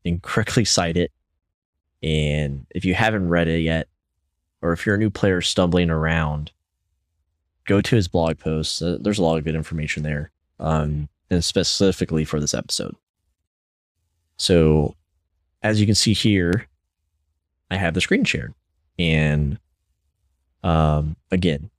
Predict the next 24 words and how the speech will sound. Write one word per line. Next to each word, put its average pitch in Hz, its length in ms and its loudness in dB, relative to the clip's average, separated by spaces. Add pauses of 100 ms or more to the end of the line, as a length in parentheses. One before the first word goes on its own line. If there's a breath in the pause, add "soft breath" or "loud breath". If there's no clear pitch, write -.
our 87 120 2
largest 127 340 0
update 98 340 2
ever, 78 320 0
boasted 76 360 -4
by 73 140 -4
Mike, 98 440 0 (520)
uh, 67 240 -10 (120)
the - 80 -12
biggest 82 400 0
hook, - 160 -2
line, 85 200 2
and 78 100 0
sinker 78 440 -2
I've 76 160 -2
ever 73 200 -2
seen. 98 460 0 (1400)
And 90 200 0
we're 110 100 2
just 131 160 0
gonna 175 140 6
go 110 160 4
down 87 380 2
to 80 580 -2